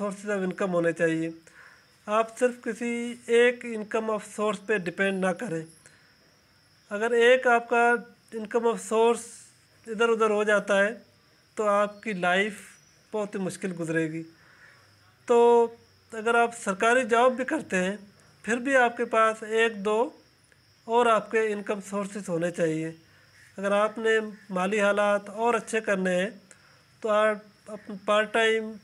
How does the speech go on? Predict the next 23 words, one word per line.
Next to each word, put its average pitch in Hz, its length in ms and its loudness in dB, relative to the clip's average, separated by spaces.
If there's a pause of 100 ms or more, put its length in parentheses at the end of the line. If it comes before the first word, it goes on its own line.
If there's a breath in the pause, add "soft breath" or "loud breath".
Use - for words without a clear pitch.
(120)
आप 202 120 -2
बिजनेस 196 460 -4
शुरू 233 380 -6
करें, 185 420 -2 (180)
जहाँ 202 220 -4
पार्ट 202 340 0
टाइम 208 240 0
कहीं 202 220 -4
जॉब 196 340 2
कर 214 100 0
सकते 190 320 -6
हैं, 196 120 0
वो 190 220 -4
करें। 208 360 -2 (920 soft breath)
तो 233 80 2
अपने 233 280 0
आप 240 320 4
को 240 260 4
मसरूफ़ 220 520 -2
रखने 208 300 -4
की 202 120 -6
कोशिश 196 380 -8
करें। 202 320 -2